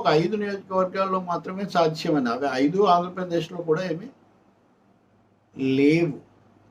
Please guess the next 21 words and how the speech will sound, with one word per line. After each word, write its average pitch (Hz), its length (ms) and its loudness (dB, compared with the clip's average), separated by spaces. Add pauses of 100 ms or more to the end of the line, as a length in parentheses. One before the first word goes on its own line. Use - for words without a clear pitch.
(640)
కాబట్టి 254 400 2 (260)
ఇక్కడ 262 160 -4 (220)
మొత్తంగా 254 420 2 (100)
ఇంకోటి, 254 320 0 (120)
ఎన్నికలు, 220 460 4 (120)
వాటి 208 200 2 (120)
నిర్వహణ 196 420 2 (640)
ఫిర్యాదులు 208 580 6
ఇవి 190 180 0
ఎప్పుడు 285 300 -2
ఉన్నాయి, 233 300 4
గతంలో 202 380 2
కూడా 240 180 6
ఉన్నాయి, 269 300 2
ఇప్పుడు 240 260 -4
కూడా 196 160 0
ఉన్నాయి. 107 220 -4 (680)
వీటిని 262 540 4 (1400)
వైసీపీ, 247 640 2 (180)
టీడీపీ 226 420 0 (120)
యాంగిల్లోనే 202 560 0